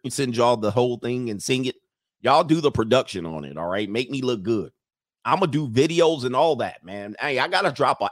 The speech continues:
album by Christmas. I gotta drop an album by Christmas. I got to drop an album. I'm serious. Y'all think I ain't, y'all think I'm playing. I'm putting an album out. I'm doing some R and B, some, some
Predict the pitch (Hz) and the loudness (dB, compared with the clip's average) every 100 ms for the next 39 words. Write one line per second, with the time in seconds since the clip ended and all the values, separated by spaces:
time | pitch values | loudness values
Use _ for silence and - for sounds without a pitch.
0 | 120 135 120 95 92 85 - 120 - - | 2 2 2 -4 -6 -6 -6 -6 -6 -12
1 | - - - _ _ - 131 120 127 147 | -16 -16 -18 _ _ -10 -8 -6 -2 -2
2 | 156 135 120 117 104 117 131 139 113 95 | 0 -2 -2 -2 -4 0 0 0 0 0
3 | 120 160 175 - - _ _ _ _ _ | 0 0 -2 -4 -18 _ _ _ _ _
4 | _ _ _ _ _ _ _ _ _ _ | _ _ _ _ _ _ _ _ _ _
5 | _ _ _ _ 147 160 170 - 160 143 | _ _ _ _ -2 0 0 0 -2 0
6 | 143 - 143 135 117 151 143 180 196 120 | 0 0 0 0 -2 -2 0 0 0 -4
7 | - - - - 190 196 165 170 165 151 | -12 -20 -10 -2 -2 0 0 0 0 -4
8 | - 160 202 165 156 135 151 107 - _ | -2 0 0 -2 -4 -4 -6 -6 -12 _
9 | _ _ _ _ 165 214 208 147 131 139 | _ _ _ _ -4 0 0 0 0 2
10 | 143 117 92 52 - _ _ _ 147 160 | 2 0 -4 -8 -18 _ _ _ -4 0
11 | 143 131 110 90 98 135 135 127 120 135 | 2 2 -2 -4 -2 0 2 2 0 -2
12 | 135 135 120 104 80 - 98 | -4 -4 -4 -4 -8 -8 -8